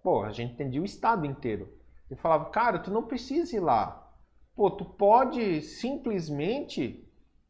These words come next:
entrar em contato com, fazer uma primeira visita, mas a apresentação ser online. Pô, tu não precisa sair de Joinville até Brusque fazer a apresentação.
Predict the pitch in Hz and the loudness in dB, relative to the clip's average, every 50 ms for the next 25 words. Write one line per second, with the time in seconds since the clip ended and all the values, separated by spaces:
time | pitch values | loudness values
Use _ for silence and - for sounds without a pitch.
0 | _ _ _ - - 240 202 - 190 170 165 160 160 - 156 147 - 135 135 131 | _ _ _ -8 -6 -4 0 4 4 4 4 4 0 0 -2 2 4 6 6 6
1 | - - - - 135 123 117 - 180 165 143 120 135 165 196 214 202 - - 175 | 4 0 -6 -4 -4 -2 4 6 8 8 8 6 2 2 2 2 0 0 -2 -6
2 | 160 151 156 147 143 131 123 120 120 170 208 - 214 220 226 226 233 226 220 226 | -4 0 2 2 2 0 0 0 0 0 0 0 0 -2 0 0 0 0 0 0
3 | 220 220 220 226 220 226 214 214 - 214 214 214 - - 220 208 190 190 214 233 | -4 -4 -4 -4 -2 -2 -4 -4 -4 -6 -6 -6 -6 -4 -2 0 2 2 2 0
4 | 208 170 - - 233 233 - 202 214 214 214 - 277 302 330 277 - - 254 247 | -2 -6 -4 -4 -4 -4 -2 -6 -6 -6 -6 -8 -6 -6 -6 -6 -2 0 0 0
5 | 214 220 214 214 208 208 208 196 180 185 220 240 240 233 214 214 214 214 220 214 | 2 0 0 2 4 4 4 2 2 0 0 0 2 2 2 2 2 2 0 0
6 | 180 165 165 185 220 226 214 - - - 175 - 185 185 165 175 180 175 180 175 | 0 2 2 4 4 4 2 0 -4 -8 -6 -4 -2 -2 0 -2 -4 -2 -4 -6
7 | 165 165 165 170 165 - 160 160 - - 156 131 107 101 - - | -6 -6 -6 -6 -6 -6 -8 -10 -8 -8 -6 -6 -6 -8 -12 -18